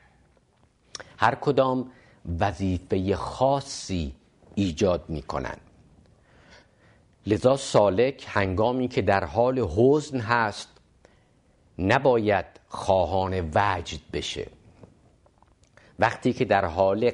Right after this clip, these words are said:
قبض هست نباید خواستار بسط بشه. چرا؟ چون هر حالی به تناسب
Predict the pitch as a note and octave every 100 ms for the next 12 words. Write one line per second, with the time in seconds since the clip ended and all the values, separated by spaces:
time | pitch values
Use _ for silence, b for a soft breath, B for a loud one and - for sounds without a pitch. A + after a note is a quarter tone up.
0 | - G2+ A#2+ C3 A2+ G2+ G#2 G2 A#2+ A2
1 | G#2+ - E2 G#2+ A#2 G#2+ G2+ A2+ - F#2
2 | - G2 F#2 - - G2+ A#2 A#2 A#2+ A#2
3 | B B B E2 E2 E2+ A#2+ A#2 - -
4 | D2 D#2 - - - - - - b b
5 | - D3 D3 A#2 B2 - _ _ B B
6 | B B B - C#3+ C3 G2+ C3 B2+ F2+
7 | A2 C#3 D3+ C3+ B2 B2 B2 - _ -
8 | B B B B E2 D#2 G2 - - G2+
9 | G2+ G2 G2 - - C3+ C#3+